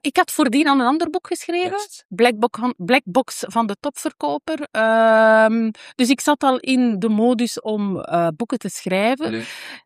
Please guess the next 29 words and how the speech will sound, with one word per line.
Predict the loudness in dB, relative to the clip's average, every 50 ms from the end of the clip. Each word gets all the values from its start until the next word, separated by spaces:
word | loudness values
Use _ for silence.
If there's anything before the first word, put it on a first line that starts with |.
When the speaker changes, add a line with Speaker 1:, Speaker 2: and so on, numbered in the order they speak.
| _ _
Speaker 1:
Uiteraard, | 0 0 2 2 4 4 4 4 2 -2 -4
covid | 0 2 2 2 2 0 -2 -2 -4 -10 -6
was | 0 0 2 2
een | 2 0 0
periode | 0 0 2 2 2 2 0 0 -2
die | -2 -4 -2
toch | -2 -4 -4 -4 -12 -14 -14 -14 _ _ _ _ _ _
in | 0 0 0
sales | 0 0 2 2 2 2 0 -4 -10 -6
tot | _ -6 -4 -2
een | -4 -2
transformatie | 0 -2 -2 0 -2 -2 0 2 4 2 2 2 0 -2
geleid | 0 0 2 2 2 2 0 0
heeft. | -2 -2 -2 -2 -6 _
Inderdaad, | -6 -4 -2 -2 -2 2 2 4 4 4 2 2
hè, | _ -2 -2 -2 -2
we | -4 -8
gingen | -6 -4 -4 -2 -4 -2 -2
andere | 0 0 0 -2 -2 -4 -4 -4 -2
kanalen | -2 0 4 4 6 6 6 4 2
gebruiken | 0 -2 0 2 2 2 2 2 0 -2 0
om | 0 0 0 0 0 0 0
met | -2 -2
onze | -2 -2 -2 -4 -4
klanten | -2 -2 -2 -2 -2 -4
in | -6 -4
contact | -4 -4 -4 -2 -2 -4 -4 -4
te | -10 -8
komen. | -4 -2 -2 -2 0 0 0 -2